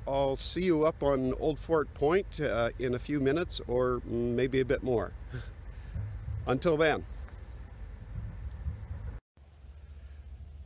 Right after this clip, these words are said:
Hello again. It's Pastor Mark. I'm back, and I made it to, uh, the top of, uh, Old Fort Point.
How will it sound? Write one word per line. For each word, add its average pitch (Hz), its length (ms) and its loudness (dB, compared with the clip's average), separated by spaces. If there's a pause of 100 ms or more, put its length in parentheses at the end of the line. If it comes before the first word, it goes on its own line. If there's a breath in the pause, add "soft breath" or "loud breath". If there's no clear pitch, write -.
(360)
Hello 196 260 4
again. 135 320 2 (420 loud breath)
It's - 360 -6
Pastor 160 420 0
Mark. 156 420 0 (840 loud breath)
I'm 113 160 -4
back, 151 480 0 (760)
and 117 280 -4
I 120 100 -2
made 156 240 0
it 170 200 -2
to, 147 500 0
uh, - 20 0
the 120 120 -2
top 165 340 -2
of, 120 340 -4
uh, 117 160 0
Old 131 260 0
Fort 160 300 0
Point. 175 320 0